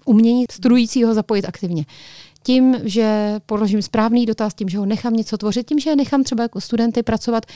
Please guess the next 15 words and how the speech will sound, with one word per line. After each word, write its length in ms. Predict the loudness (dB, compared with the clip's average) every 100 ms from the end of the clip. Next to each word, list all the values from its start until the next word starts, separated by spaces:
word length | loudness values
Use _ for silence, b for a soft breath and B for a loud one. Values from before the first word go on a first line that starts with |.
| B B
i 100 | -2
v 60 | -2
průběhu 420 | -2 0 2 2
nějakého 460 | 2 0 -2 -2 -2
workshopu, 520 | -4 -6 -8 -6 -6
semináře, 480 | -4 -4 -4 -4 -4
chvilku 300 | -2 -2 -2
společně 460 | -4 -6 -4 -2
dohromady, 460 | -2 -2 -2 -4 -8 B B
aby 160 | -4 -4
si 100 | -2
oskoušeli 560 | -6 -2 -2 0 0 0
týmovou 560 | 0 -2 0 -2 -4 -6
akademickou 540 | -6 -6 -6 -8 -10
práci. 440 | -6 -6 -6 -10